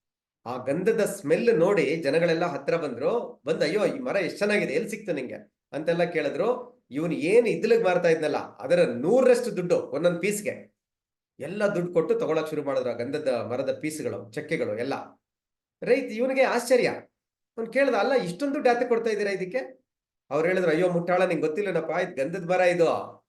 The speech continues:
ಎಷ್ಟೊಂದ್ ಬೆಲೆ ಬಾಳತ್ತೆ ಗೊತ್ತಾ ಇದು? ಇನ್ನೂ ಜಾಸ್ತಿ ಇದ್ರೆ ನಾಳೆ ತಗೊಂಬ, ತಗೋತೀವಿ ನಾವು" ಅಂತ ಹೇಳಿದ್ರು. ಇವ್ನು ಇದ್ನಲ್ಲ ಪಾಪ, ಬಹಳ ಬೇಜಾರಾಗಿ ದುಃಖ ಪಡಕ್ ಶುರು ಮಾಡ್ದ. "ಅಯ್ಯಯ್ಯೋ, ಇದ್ರ ಬೆಲೆ ಗೊತ್ತಿಲ್ದೆ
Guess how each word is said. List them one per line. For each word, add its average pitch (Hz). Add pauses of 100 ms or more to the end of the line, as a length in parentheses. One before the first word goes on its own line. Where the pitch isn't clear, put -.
(140)
ಎಷ್ಟೊಂದ್ 196
ಬೆಲೆ 180
ಬಾಳತ್ತೆ 165
ಗೊತ್ತಾ 151
ಇದು? 160
ಇನ್ನೂ 214
ಜಾಸ್ತಿ 202
ಇದ್ರೆ 208
ನಾಳೆ 170
ತಗೊಂಬ, 165
ತಗೋತೀವಿ 151
ನಾವು" 104
ಅಂತ 139
ಹೇಳಿದ್ರು. 139 (1160)
ಇವ್ನು 143
ಇದ್ನಲ್ಲ -
ಪಾಪ, 127 (560)
ಬಹಳ 120
ಬೇಜಾರಾಗಿ 139
ದುಃಖ 127
ಪಡಕ್ 131
ಶುರು 120
ಮಾಡ್ದ. 117
"ಅಯ್ಯಯ್ಯೋ, 120
ಇದ್ರ 139
ಬೆಲೆ 123
ಗೊತ್ತಿಲ್ದೆ 147